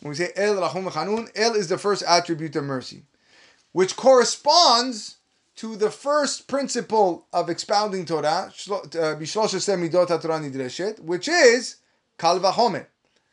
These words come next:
the fortiori. This explains why Moshe Rabbeinu, specifically when he prayed for, on behalf of Miriam, used the name Aleph Lamed, used the name El, El Na Refa Na La,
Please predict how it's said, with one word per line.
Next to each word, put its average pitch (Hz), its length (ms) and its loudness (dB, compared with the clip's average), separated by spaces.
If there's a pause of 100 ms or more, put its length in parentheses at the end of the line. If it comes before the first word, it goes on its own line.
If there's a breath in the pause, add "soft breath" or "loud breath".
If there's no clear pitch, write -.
(120)
the - 80 -12
fortiori. 170 640 2 (1040)
This 269 360 0
explains 262 800 -4
why 247 340 2
Moshe 262 380 0
Rabbeinu, 247 540 2
specifically 226 840 -4
when 214 180 -2
he 208 80 -4
prayed 302 520 -2
for, 233 220 2
on 214 160 0
behalf 226 360 4
of 247 100 4
Miriam, 254 580 2
used 254 460 -2
the 254 100 0
name 285 760 2 (340 soft breath)
Aleph 269 340 6
Lamed, 277 400 2
used 247 240 -6
the 277 80 -2
name 277 220 -2
El, 285 420 4
El 339 540 4
Na 302 360 2
Refa 262 560 4
Na 233 220 2
La, 202 320 2